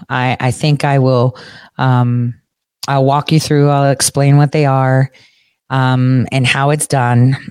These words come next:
and why they sell and how they go. Um, so I, I wanted to make that note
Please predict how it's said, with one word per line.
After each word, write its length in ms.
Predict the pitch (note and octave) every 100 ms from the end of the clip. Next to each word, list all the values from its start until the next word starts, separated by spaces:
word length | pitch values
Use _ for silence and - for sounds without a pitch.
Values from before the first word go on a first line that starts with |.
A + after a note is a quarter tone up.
| -
and 360 | C#3+ C#3+ B2
why 220 | C3 A#2+ C#3
they 120 | D3
sell 440 | - B2+ B2 B2+
and 240 | B2 - B2+
how 180 | A#2
they 140 | A#2+ G#2
go. 380 | G#2+ - C3+ D#3+ _ _ - - - - -
Um, 280 | B2 A2
so 500 | - F3 E3 D#3 D3 - -
I, 160 | C3+ -
I 100 | C#3
wanted 280 | D3 F3+ G3
to 80 | F3
make 260 | E3+ D#3+
that 200 | - F3
note 480 | D3 C#3 C3+ - -